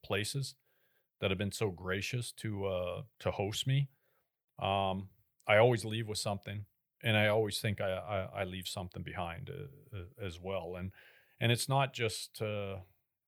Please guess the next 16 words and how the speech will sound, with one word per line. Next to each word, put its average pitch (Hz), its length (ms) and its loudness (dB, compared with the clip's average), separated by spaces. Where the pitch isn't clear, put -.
you 117 120 0
know, 98 100 0
me 98 220 -4
and 101 120 -4
the 90 60 -6
head 113 240 -2
coach, - 520 -6
you 107 80 -8
know, 104 160 -8
in, 98 220 -8
in 98 100 -6
football, - 540 -6
man, 101 200 -8
they've 110 220 -10
got, 95 80 -8
like, 95 180 -12